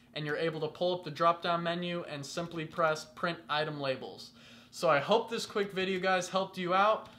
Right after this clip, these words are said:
Uh, the lens, I hope, was pretty cool for you guys, but stay tuned for the next videos.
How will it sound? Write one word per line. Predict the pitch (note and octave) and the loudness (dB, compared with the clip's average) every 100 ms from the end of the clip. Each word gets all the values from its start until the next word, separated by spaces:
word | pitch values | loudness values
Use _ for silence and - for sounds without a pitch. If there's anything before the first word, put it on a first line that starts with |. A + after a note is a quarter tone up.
| - | -12
Uh, | - D3+ C#3+ C#3 | 0 2 4 2
the | C#3 | -2
lens, | C#3 D#3+ G3 G#3+ G#3 - - | 4 4 4 0 -4 -6 -2
I | D#3+ | 0
hope, | F3 F#3 F#3 | 2 2 0
was | F3 | -2
pretty | - G3 | 0 -2
cool | - G3+ | 0 0
for | G3 G#3 | 0 -4
you | G3+ | 0
guys, | G3 G#3 G#3+ G#3+ - | 2 2 0 -4 0
but | D#3 D3 C#3+ - - | 2 4 2 -8 -18
stay | - - F#3+ G#3+ | -14 -2 2 2
tuned | G#3 A3 G#3+ | 0 -4 -4
for | G3+ | -4
the | F#3+ | -2
next | F#3+ F#3+ F3 | -2 -4 -4
videos. | F3+ F#3 F#3 F#3 F3+ | -4 -2 -2 -2 -6